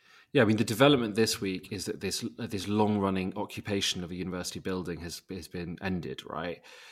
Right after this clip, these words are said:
So, effectively, a court granted a, the university a possession order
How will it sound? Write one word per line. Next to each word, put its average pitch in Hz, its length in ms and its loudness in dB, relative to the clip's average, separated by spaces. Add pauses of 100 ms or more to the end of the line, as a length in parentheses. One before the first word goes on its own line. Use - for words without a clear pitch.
So, 90 540 4 (580)
effectively, 90 800 0
a 98 120 -4
court - 420 2
granted 95 460 2
a, 95 100 0
the 92 140 -4
university 92 420 0
a 85 40 -4
possession 98 420 0
order 92 480 0